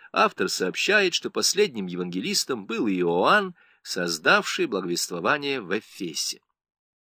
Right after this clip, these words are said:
Хотя в самом Евангелии его имени нет. До семнадцатого века мало кто подвергал сомнению авторство Иоанна.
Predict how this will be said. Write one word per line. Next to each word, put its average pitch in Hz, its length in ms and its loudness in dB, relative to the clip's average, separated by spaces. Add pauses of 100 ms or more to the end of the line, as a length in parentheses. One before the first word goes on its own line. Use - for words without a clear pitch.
(1000)
Хотя 113 400 0
в - 60 0
самом 127 440 2
Евангелии 135 760 0
его 135 180 -2
имени 147 360 -2
нет. 170 440 -2 (800)
До 98 120 2
семнадцатого 101 640 2
века 104 320 4
мало 98 340 4
кто 143 180 -6
подвергал 151 440 -4
сомнению 175 760 -2
авторство 101 680 -4
Иоанна. 95 680 -2